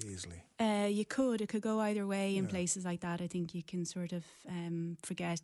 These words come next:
Speaker 2: that you need to, um, have a bit of momentum going. But then there's people like Philip King and other people living down there that you kinda go, "God, they're great," like, you know, just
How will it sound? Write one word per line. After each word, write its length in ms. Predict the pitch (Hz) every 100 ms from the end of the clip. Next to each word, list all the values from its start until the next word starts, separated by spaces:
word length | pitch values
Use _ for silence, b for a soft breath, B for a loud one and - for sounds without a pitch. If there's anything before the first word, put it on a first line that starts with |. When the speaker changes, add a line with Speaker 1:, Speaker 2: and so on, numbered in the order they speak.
| -
Speaker 2:
that 240 | 170 -
you 60 | 175
need 220 | 170 165
to, 260 | - 170 165 _ _ _ -
um, 300 | 170 165 160
have 260 | 180 170
a 60 | 165
bit 160 | 175
of 240 | 165 160 -
momentum 540 | 185 175 175 175 - 180
going. 400 | 180 175 175 160 B B
But 80 | -
then 100 | 185
there's 100 | 180
people 280 | - 190 180
like 100 | 175
Philip 300 | - 175 165
King 320 | 180 175 175
and 100 | 165
other 140 | 165 165
people 240 | 180 165
living 180 | 170 170
down 240 | 170 170
there 160 | 170 160
that 140 | 151
you 80 | -
kinda 200 | 160 151
go, 260 | 156 147 156 b b b b b -
"God, 160 | - -
they're 120 | 160
great," 380 | 156 165 160 -
like, 200 | 156 156
you 60 |
know, 160 | 170 160
just 300 | 156 156 -